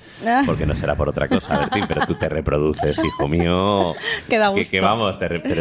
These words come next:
Speaker 2: re-, te reproduces que vamos, que ninguna unidad de estas celulares de,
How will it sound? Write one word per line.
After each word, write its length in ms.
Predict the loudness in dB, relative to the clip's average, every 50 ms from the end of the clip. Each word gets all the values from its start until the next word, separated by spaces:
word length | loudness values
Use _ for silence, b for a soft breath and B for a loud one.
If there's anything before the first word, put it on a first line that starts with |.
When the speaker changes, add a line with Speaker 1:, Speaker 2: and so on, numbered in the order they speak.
| 0 0
Speaker 2:
re-, 20 | 0
te 280 | -2 -2 0 0 0 2
reproduces 680 | 2 0 2 2 2 2 4 2 2 2 0 0 0
que 120 | 2 2
vamos, 340 | 2 2 2 0 0 0 0
que 160 | -2 -2 0 0
ninguna 400 | 0 0 0 0 2 2 2 0
unidad 420 | 0 0 2 2 2 2 0 0
de 60 | -2 -4
estas 240 | -2 -2 -4 -4 -4
celulares 560 | -6 -6 -2 0 0 2 2 2 0 -2 -2
de, 420 | -2 -2 -2 -2 -2 -2 -4 -4